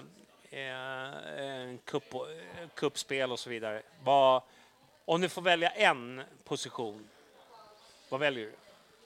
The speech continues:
Alltså, som behöver fyllas. Alltså,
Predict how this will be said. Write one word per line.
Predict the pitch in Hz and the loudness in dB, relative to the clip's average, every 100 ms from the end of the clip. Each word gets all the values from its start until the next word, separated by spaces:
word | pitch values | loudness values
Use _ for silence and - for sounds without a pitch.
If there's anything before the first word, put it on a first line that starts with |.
| - _ _ | -20 _ _
Alltså, | 156 139 139 | -8 -6 -4
som | 156 | 2
behöver | 143 143 131 | 6 6 4
fyllas. | - 139 131 113 - - - - - | -4 -6 -6 -8 -10 -18 -20 -20 -16
Alltså, | 107 117 | -14 -14